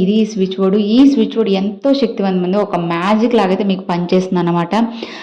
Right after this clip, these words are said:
మ్యాజిక్ చేస్తే ఎలా అయితే అందరూ ఆశ్చర్యపోతారో అలానే ఈ స్విచ్ బోర్డ్ చేసే మ్యాజిక్ చూసి మీరే ఆశ్చర్యపోతారండి. కాబట్టి మీరు ఏ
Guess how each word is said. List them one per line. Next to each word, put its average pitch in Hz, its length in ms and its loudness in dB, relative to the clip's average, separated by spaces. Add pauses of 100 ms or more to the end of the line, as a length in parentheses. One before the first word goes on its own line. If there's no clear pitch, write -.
(160)
మ్యాజిక్ 226 520 -2
చేస్తే 208 240 0 (120)
ఎలా 196 100 2
అయితే 208 180 0
అందరూ 202 240 0
ఆశ్చర్యపోతారో 180 760 -2 (200)
అలానే 190 340 2 (880)
ఈ 220 40 -4 (120)
స్విచ్ 196 240 -4
బోర్డ్ 214 200 0
చేసే 190 160 0 (100)
మ్యాజిక్ 190 340 0
చూసి 196 180 -2 (100)
మీరే 180 280 0
ఆశ్చర్యపోతారండి. 175 840 0 (640)
కాబట్టి 202 360 -2
మీరు 185 120 2 (160)
ఏ 190 40 6